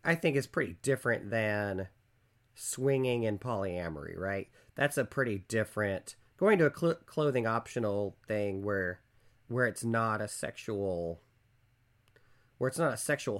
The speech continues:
hookup place, where people feel like, you know, the clothing is a cultural construct, and the meaning we, we put on our genitals and seeing each other naked is,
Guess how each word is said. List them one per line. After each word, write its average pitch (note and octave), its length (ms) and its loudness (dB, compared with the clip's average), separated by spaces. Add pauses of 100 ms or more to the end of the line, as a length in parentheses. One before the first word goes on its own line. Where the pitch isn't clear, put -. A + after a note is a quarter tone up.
hookup D#3+ 360 -4
place, - 600 -8 (960)
where G2+ 520 0
people G#2 360 -4
feel G2+ 420 -2
like, F#2+ 480 -4 (300)
you C#3 120 -2
know, G2+ 160 -2
the F#2 280 -4 (500)
clothing G3 460 6
is D3 240 4
a A#2+ 400 2
cultural G3 400 4
construct, D#3 840 0 (440)
and B2 420 2
the A#2 140 2
meaning C#3 640 4
we, B2 240 0 (260)
we B2 160 -4
put - 240 -6
on A2+ 580 0 (400)
our A#2+ 140 0
genitals A2+ 640 -2
and A2 120 -6
seeing A#2+ 280 -2
each A2+ 140 -4
other G#2+ 220 -2
naked G#2 440 -2
is, F#2+ 440 -6